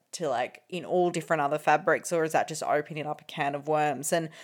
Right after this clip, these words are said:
I think in your business, you've gotta have, like, boundaries and rules of, like, what you're going to do,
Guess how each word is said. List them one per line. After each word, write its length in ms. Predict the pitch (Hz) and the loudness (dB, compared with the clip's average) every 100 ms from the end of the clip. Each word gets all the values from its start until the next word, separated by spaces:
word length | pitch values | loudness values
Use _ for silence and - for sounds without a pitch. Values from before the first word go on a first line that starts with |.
| - - | -12 4
I 100 | 190 | 4
think 340 | 208 202 190 - | 6 2 0 0
in 160 | 220 214 | 2 4
your 100 | 185 | 6
business, 520 | 196 196 175 170 196 | 4 4 2 2 0
you've 120 | 180 | 4
gotta 180 | 185 185 | 6 8
have, 260 | 180 180 | 8 6
like, 380 | 170 165 160 - | 8 8 6 6
boundaries 640 | 170 160 175 214 247 254 226 | 8 8 6 4 2 2 2
and 200 | 214 170 | 0 6
rules 400 | 175 175 175 180 | 8 8 4 2
of, 180 | 160 | 6
like, 180 | 165 151 - | 6 6 2
what 400 | - 156 175 180 | -12 6 8 8
you're 120 | 180 175 | 4 6
going 300 | 165 156 156 | 6 4 -4
to 120 | 170 | -6
do, 360 | 160 160 190 | 4 6 6